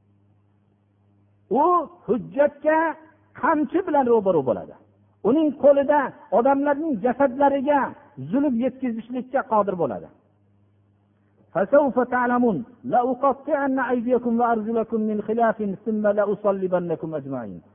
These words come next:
Qo'linglar va oyog'inglarni almashlagan holatda qirqib tashlayman, dedi. Ya'ni o'ng qo'linglarni qirqsam, oyog'inglarni chapini qirqiyman, dedi. Bu katta bir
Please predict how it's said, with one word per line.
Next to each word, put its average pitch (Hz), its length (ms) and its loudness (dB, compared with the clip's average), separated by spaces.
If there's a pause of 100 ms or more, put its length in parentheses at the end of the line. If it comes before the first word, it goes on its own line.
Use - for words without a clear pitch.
(560)
Qo'linglar 254 500 2
va 247 200 0
oyog'inglarni 233 800 0 (320)
almashlagan 226 760 -4
holatda 196 460 -4
qirqib - 360 -6
tashlayman, 143 500 -6
dedi. 87 180 -14 (1200)
Ya'ni 226 340 0 (360)
o'ng 262 260 4
qo'linglarni 247 560 0
qirqsam, 233 520 -2 (320)
oyog'inglarni 214 720 2
chapini 208 400 -2
qirqiyman, 139 520 -6
dedi. 82 200 -16 (120)
Bu 165 140 -10 (120)
katta 190 340 -4
bir 196 160 -2